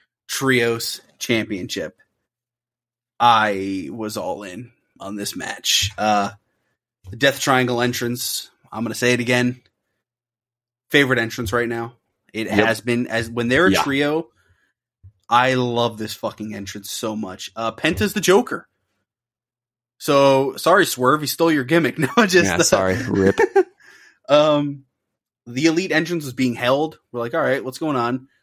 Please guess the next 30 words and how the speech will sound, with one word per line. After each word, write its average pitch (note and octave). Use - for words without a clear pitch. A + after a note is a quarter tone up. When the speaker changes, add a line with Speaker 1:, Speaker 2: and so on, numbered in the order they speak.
Speaker 1:
They're B2+
doing C#3+
the C#3+
TikTok C3+
thing. C3
"Carry D#3
on, C#3+
carry C3+
on" B2+
flashes A#2+
twice, B2+
and A#2+
you B2+
and A#2+
I A2
both A2
know G#2
where G2
this -
is -
going. -
Speaker 2:
Mm-hmm. G#2
Speaker 1:
"Carry D3+
on, C3
uh, A2+
Wayward B2
Son," A#2
the A#2+
theme B2
song. A#2+